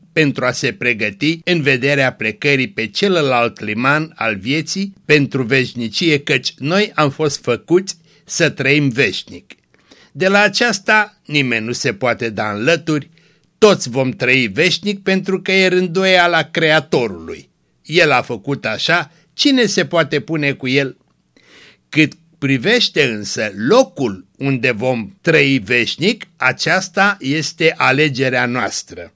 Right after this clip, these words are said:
Același Creator care ne-a făcut să trăim veșnic, ne-a făcut după chipul și asemănarea sa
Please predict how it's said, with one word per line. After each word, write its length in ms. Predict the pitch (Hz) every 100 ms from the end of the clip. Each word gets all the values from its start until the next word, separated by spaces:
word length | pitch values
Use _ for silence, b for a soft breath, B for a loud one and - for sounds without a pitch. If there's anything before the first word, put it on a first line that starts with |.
| _
Același 680 | - - - 220 214 202 -
Creator 680 | 185 180 165 165 175 165 -
care 240 | 147 143
ne-a 180 | 139 143
făcut 420 | 139 135 160 147
să 200 | - 156
trăim 380 | 139 143 151 135
veșnic, 580 | 110 160 - - 156 139
ne-a 220 | 107 110
făcut 360 | 135 - 151 139
după 240 | 139 139
chipul 440 | 139 156 143 143
și 180 | 131 156
asemănarea 720 | 147 139 135 139 139 143 139
sa 360 | 135 160 156